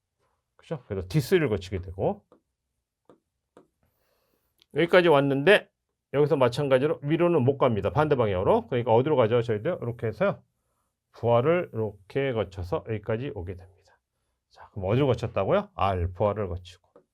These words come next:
맨 마지막 단계는 시작점인 브이아이로 와야 돼요.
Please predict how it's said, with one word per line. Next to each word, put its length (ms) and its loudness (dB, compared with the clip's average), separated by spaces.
맨 280 8
마지막 420 6
단계는 360 2
시작점인 760 2
브이아이로 520 -2
와야 180 -6
돼요. 200 -12